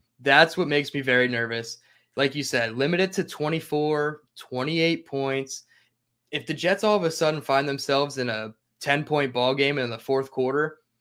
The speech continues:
I think that would exceed my expectations way far. Um, I'm not gonna predict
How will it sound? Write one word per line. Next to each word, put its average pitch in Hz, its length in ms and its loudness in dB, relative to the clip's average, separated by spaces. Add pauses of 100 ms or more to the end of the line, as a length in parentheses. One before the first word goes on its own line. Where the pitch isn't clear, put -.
(240)
I 139 140 4
think 143 420 0 (680)
that 139 180 4
would 143 120 0
exceed 147 480 0
my 131 180 4
expectations 131 1120 -2 (420)
way 135 360 4
far. 113 340 -14 (380)
Um, 127 380 2
I'm 139 120 2
not 160 180 8
gonna 160 160 2
predict 147 560 0